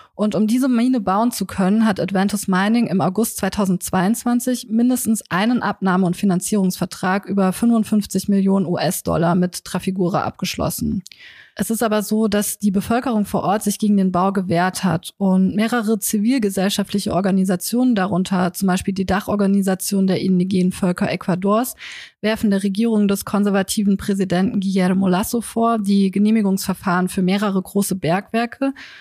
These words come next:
darunter auch diese Kupfer-Gold-Mine, durch verfassungswidrige und illegale Dekrete voranzutreiben.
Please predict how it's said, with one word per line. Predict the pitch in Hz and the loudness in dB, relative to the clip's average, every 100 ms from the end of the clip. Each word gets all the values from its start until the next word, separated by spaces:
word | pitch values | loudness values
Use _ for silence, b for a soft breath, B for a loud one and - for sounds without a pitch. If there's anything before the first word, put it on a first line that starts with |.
| _ | _
darunter | 208 196 202 214 185 - | -2 0 2 2 0 2
auch | 170 180 | 0 0
diese | 202 190 | -2 -2
Kupfer-Gold-Mine, | 185 185 - 165 165 220 254 233 226 202 | -2 -4 -4 0 0 0 2 2 2 2
durch | 185 185 - | 2 2 0
verfassungswidrige | - 185 226 220 202 - 202 196 - 190 196 185 | -4 -2 -2 0 0 2 0 0 -4 0 0 2
und | 190 180 - | 0 0 0
illegale | 208 175 160 170 160 - | 0 2 0 2 0 -2
Dekrete | 190 - 175 180 175 | -6 -2 -2 -2 -4
voranzutreiben. | - 127 131 - - - - 101 113 - 190 | -4 -2 -2 -2 -6 -10 -8 -6 -4 -4 -4